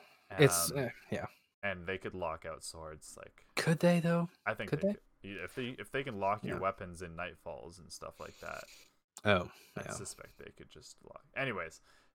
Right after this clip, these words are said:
Speaker 2: that's neither here nor there.
Speaker 1: Yeah.
Speaker 2: The armor looks fucking amazing. I'm getting some
Speaker 1: <laughs>
Speaker 2: serious
Speaker 1: Yeah.
Speaker 2: elite, um,
Speaker 1: Oh,
Speaker 2: vibes from the
Speaker 1: yeah.
Speaker 2: Titan armor.
Speaker 1: Yeah, you're right.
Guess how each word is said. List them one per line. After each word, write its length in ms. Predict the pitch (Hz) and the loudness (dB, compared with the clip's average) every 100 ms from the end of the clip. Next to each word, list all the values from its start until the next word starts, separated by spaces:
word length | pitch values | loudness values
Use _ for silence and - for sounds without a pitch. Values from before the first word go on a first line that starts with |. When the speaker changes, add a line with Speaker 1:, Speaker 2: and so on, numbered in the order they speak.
| - | 2
Speaker 2:
that's 220 | 131 131 | 2 2
neither 340 | 110 101 90 | 0 2 -2
here 160 | 87 87 | -6 -8
nor 160 | 80 | -8
there. 400 | 80 90 104 90 - - - - - - | -2 2 2 2 -2 -20 -20 -20 -16 -12
Speaker 1:
Yeah. 140 | - - | -10 0
Speaker 2:
The 100 | 127 | 12
armor 260 | 165 175 143 | 12 12 12
looks 200 | 123 - | 6 4
fucking 400 | 123 107 - 98 | 2 2 0 -6
amazing. 480 | 95 101 98 98 | -2 -2 -4 -6
I'm 80 | 98 | -4
getting 220 | 107 120 | -2 -2
some 160 | 110 113 | -2 -4
Speaker 1:
<laughs> 40 | |
Speaker 2:
serious 760 | 101 - 123 127 123 120 107 160 | -2 0 4 6 8 8 10 12
Speaker 1:
Yeah. 80 | 185 180 | 12 12
Speaker 2:
elite, 520 | 117 104 123 123 123 - 127 - - _ _ _ _ _ _ | 12 12 10 12 8 8 -2 -2 -10 _ _ _ _ _ _
um, 680 | 113 110 107 107 107 104 98 | 4 8 8 6 0 -4 0
Speaker 1:
Oh, 320 | 156 180 180 156 | 4 8 10 10
Speaker 2:
vibes 200 | 113 117 | 10 10
from 60 | |
the 60 | 101 | 8
Speaker 1:
yeah. 600 | 143 190 185 156 120 95 | 8 10 12 12 10 10
Speaker 2:
Titan 220 | 98 110 | 8 4
armor. 480 | 110 113 117 120 117 - - - - _ _ _ _ _ _ | 2 0 0 0 -2 -8 -20 -20 -20 _ _ _ _ _ _
Speaker 1:
Yeah, 500 | 107 104 117 131 131 | 0 8 12 12 12
you're 240 | 113 110 107 | 12 12 8
right. 520 | 101 113 98 - - | 10 10 8 4 -8